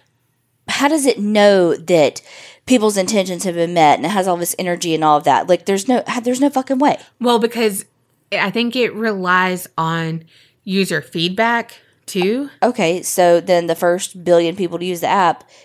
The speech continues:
Speaker 1: it was all fucking shit because they were still working out the math.
Speaker 2: I don't know.
Speaker 1: It makes no sense.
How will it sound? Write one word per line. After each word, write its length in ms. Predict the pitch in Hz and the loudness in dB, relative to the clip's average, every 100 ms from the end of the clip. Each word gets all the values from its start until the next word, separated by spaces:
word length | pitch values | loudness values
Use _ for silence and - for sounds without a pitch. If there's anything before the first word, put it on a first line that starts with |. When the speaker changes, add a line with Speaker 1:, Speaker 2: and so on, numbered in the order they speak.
| - | -10
Speaker 1:
it 80 | |
was 120 | 185 180 | -4 0
all 100 | 170 | 0
fucking 260 | 185 165 | -2 -4
shit 340 | 190 - 190 - | -2 2 2 0
because 220 | 180 185 | -6 -2
they 100 | 170 | -2
were 60 | |
still 260 | 170 - 175 | -2 0 2
working 340 | 165 160 175 165 | 2 -2 -2 0
out 220 | 156 - | 0 -2
the 40 | 170 | -2
math. 420 | 156 110 - _ _ _ _ _ _ _ _ | 0 -2 -8 _ _ _ _ _ _ _ _
Speaker 2:
I 80 | 175 | -10
don't 240 | 165 165 | -8 -8
know. 300 | 214 262 294 - _ _ _ _ _ _ _ _ _ _ | -8 -10 -14 -18 _ _ _ _ _ _ _ _ _ _
Speaker 1:
It 100 | 175 | -6
makes 280 | 185 156 - | -4 -4 -8
no 100 | - | -12
sense. 560 | - - - - - | -12 -14 -14 -16 -18